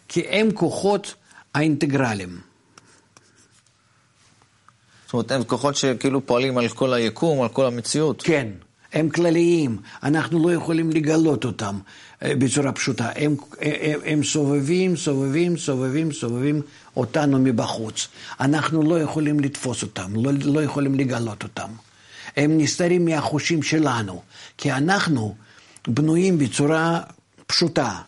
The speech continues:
Speaker 1: יש לנו אגו, יש לי אגו, ומתוך האגו הזה אני פועל בחוץ, ומתוכו,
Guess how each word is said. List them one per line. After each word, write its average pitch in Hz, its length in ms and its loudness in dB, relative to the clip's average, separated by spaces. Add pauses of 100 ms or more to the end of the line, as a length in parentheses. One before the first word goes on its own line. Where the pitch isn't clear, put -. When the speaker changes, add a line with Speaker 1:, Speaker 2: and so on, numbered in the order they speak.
Speaker 1:
יש 131 240 2
לנו 123 280 2
אגו, 117 440 0 (1200)
יש 117 280 2
לי 110 120 -4 (200)
אגו, 147 260 -2 (840)
ומתוך 165 520 0
האגו 185 420 2
הזה 151 240 2
אני 139 160 2
פועל 117 520 -2 (760)
בחוץ, - 580 -2 (360)
ומתוכו, 143 680 0